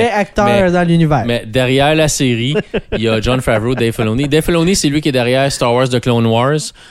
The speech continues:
Speaker 1: Star Wars Rebelle, Star Wars Resistance.
Speaker 2: C'est un gars très
Speaker 1: Euh,
Speaker 2: important pour l'univers étendu.
Speaker 1: Très, très, euh,
Speaker 2: Et,
Speaker 1: c'est ça.
Speaker 2: euh, c'est la première fois qu'on lui donne les, les,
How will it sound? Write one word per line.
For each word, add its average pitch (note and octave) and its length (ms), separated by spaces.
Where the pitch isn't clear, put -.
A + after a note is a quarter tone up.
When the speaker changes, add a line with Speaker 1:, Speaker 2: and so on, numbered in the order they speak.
Speaker 1:
Star A2+ 240
Wars B2+ 200
Rebelle, B2 580
Star G#2+ 240
Wars A#2 140
Resistance. G#2+ 880
Speaker 2:
C'est F#3 60
un F3 40
gars F#3+ 140
très G3+ 420
Speaker 1:
Euh, G3 60
Speaker 2:
important F3+ 400
pour E3+ 100
l'univers D#3 500
étendu. D3+ 840
Speaker 1:
Très, A#2+ 200
très, A#2+ 260
euh, G#2+ 60
Speaker 2:
Et, E3+ 400
Speaker 1:
c'est - 80
ça. C#3+ 120
Speaker 2:
euh, C#3+ 420
c'est - 200
la D#3 80
première G#3+ 280
fois G3+ 120
qu'on E3+ 180
lui D3 200
donne E3+ 320
les, C#3+ 440
les, C#3 240